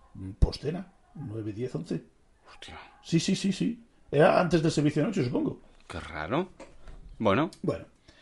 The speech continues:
Speaker 1: Pues acabamos en una pseudo taberna celta de estas irlandesas. Eh, Irish Pub, como quieras llamarlo.
Speaker 2: Ujú.
Speaker 1: Y llegamos allí. Lo mejor de todo es que nada más llegar allí, eh, él fumaba, creo, y estaba haciendo un piti antes de entrar y estábamos esperando.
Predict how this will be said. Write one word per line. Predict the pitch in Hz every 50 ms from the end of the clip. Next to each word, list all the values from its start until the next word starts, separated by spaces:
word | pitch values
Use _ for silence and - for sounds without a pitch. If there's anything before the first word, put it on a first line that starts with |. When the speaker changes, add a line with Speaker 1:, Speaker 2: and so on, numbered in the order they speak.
| - - - _
Speaker 1:
Pues | - 156 -
acabamos | 175 151 170 165 175 190 202 190 -
en | 190 175
una | 170 170 170 165 156
pseudo | - - 147 139 143 147
taberna | 139 147 139 131 147 156 147 151 151 151 151 151 151 147 147 143 143 139 143 139
celta | - - 151 147 131 -
de | 139 135
estas | - - 143 120
irlandesas. | 143 131 135 135 165 196 196 226 247 330 - - - - _ - _ - _ _ _ - - - - - - - - - - - _ _ -
Eh, | - - - - - - - - - - - - -
Irish | - 160 139 135 127 -
Pub, | - 147 143 135 127 - - 120 120 123 127 117 123 120 - - - -
como | - 113 104
quieras | 101 131 120
llamarlo. | 123 139 151 165 165 208 - - - -
Speaker 2:
Ujú. | 104 101 92 92 113 139 185 220 - - - _ - - _ _ _ - _ _
Speaker 1:
Y | - 175 165 151 147
llegamos | 139 151 151 151 151 -
allí. | 143 123 113 107 92 - -
Lo | - 131 139 147
mejor | 147 135 - 170
de | 175 185
todo | 175 185 196 196
es | 190 -
que | - 143
nada | 135 147
más | 151 160 147
llegar | 160 160 165 165
allí, | 175 190 233 247 262 - - _ _ - - _ _
eh, | - 147 139 135 131 127 - -
él | 165 147
fumaba, | - 165 151 156 175 208 202 -
creo, | 151 151 208 294 320 - - - - _
y | - 131
estaba | - - 156 143
haciendo | 143 - 151 143 123 135
un | 139 131
piti | - 165 175 - 285 302
antes | 302 135 117 123
de | 135 147
entrar | 139 139 - -
y | -
estábamos | - - 110 104 104 -
esperando. | - - - 80 76 78 107 247 330 -